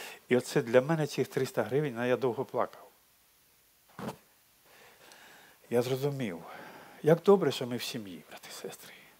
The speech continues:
в сім'ї. Не, не, не обсуждаємо один одного просто. А коли біда і горе, ми можемо помагати. Слава Господу, звичайно. Я хочу подякувати особливо, е, Ганжі Віталію.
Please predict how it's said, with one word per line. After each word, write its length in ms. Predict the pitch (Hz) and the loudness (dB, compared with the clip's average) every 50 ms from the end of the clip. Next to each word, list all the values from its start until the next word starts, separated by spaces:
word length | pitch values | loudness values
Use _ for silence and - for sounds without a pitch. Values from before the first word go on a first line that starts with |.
| _ _ _ | _ _ _
в 60 | - | -8
сім'ї. 440 | - - 135 123 117 110 98 92 87 98 | -4 -4 -4 -4 -4 -6 -8 -10 -10 -6
Не, 160 | 110 135 143 | -4 -2 -2
не, 160 | 139 139 165 | -2 -4 -8
не 280 | - 160 170 175 165 180 | -8 -8 -6 -2 0 0
обсуждаємо 720 | 175 170 - - 170 127 120 151 180 202 185 170 135 113 | 0 0 -2 -4 -4 -2 0 2 2 2 2 0 -2 -4
один 200 | 98 95 107 98 | -6 -6 -8 -8
одного 420 | 95 90 85 90 98 95 87 87 - | -8 -8 -10 -10 -12 -14 -14 -16 -16
просто. 360 | - - 120 - - - - - - _ _ _ _ _ _ _ _ _ _ _ _ _ _ _ - - - - - | -14 -14 -12 -12 -14 -16 -18 -20 -20 _ _ _ _ _ _ _ _ _ _ _ _ _ _ _ -14 -14 -14 -12 -8
А 100 | - - | -6 -6
коли 240 | - - - 156 147 | -4 -2 -2 -2 -2
біда 320 | 131 135 139 123 143 131 113 | -2 -4 0 4 4 4 4
і 60 | 101 | 4
горе, 380 | 92 98 131 170 175 160 143 - - _ | 2 0 0 0 0 0 -2 -6 -8 _
ми 80 | - 101 | -14 -12
можемо 340 | 92 107 110 107 107 104 95 - _ | -10 -10 -10 -10 -10 -14 -16 -14 _
помагати. 540 | - 101 90 - - - - - - - - - _ _ _ _ | -12 -10 -10 -10 -10 -10 -10 -12 -14 -18 -20 -20 _ _ _ _
Слава 300 | - - 202 185 156 117 | -6 -2 0 0 0 0
Господу, 440 | 90 90 87 80 - - - 151 - - - - | -4 -6 -10 -10 -10 -12 -12 -12 -12 -16 -20 -20
звичайно. 340 | - - - - - - - - - _ _ _ _ _ _ _ _ _ _ _ _ _ _ _ _ _ _ - - - - - - - - - - - - - - - - _ _ _ _ _ _ _ _ _ _ _ _ _ _ _ _ _ _ _ _ _ _ _ _ - - - - - - - - - - - - _ | -16 -16 -16 -16 -18 -20 -20 -20 -20 _ _ _ _ _ _ _ _ _ _ _ _ _ _ _ _ _ _ -20 -20 -20 -20 -20 -20 -20 -20 -20 -20 -20 -20 -20 -20 -20 -20 _ _ _ _ _ _ _ _ _ _ _ _ _ _ _ _ _ _ _ _ _ _ _ _ -20 -20 -20 -18 -18 -18 -20 -20 -20 -20 -20 -10 _
Я 120 | - 139 170 | 4 6 6
хочу 240 | - 208 196 - 170 | 6 4 0 0 2
подякувати 480 | 170 160 160 190 185 - 175 - 156 | 2 4 4 4 4 2 0 -4 -6
особливо, 640 | 139 - 131 131 143 - 147 135 131 - - - - | -6 -6 -4 -2 0 2 2 2 2 0 -4 -8 -8
е, 260 | - - - - - 110 | -8 -8 -6 -6 -4 -4
Ганжі 340 | 120 123 113 113 127 147 | -4 -2 -2 -2 -2 -2
Віталію. 760 | 143 127 123 - - 120 120 117 113 117 110 104 98 101 98 | -2 -2 -2 2 6 6 8 8 6 4 0 -2 -4 -6 -10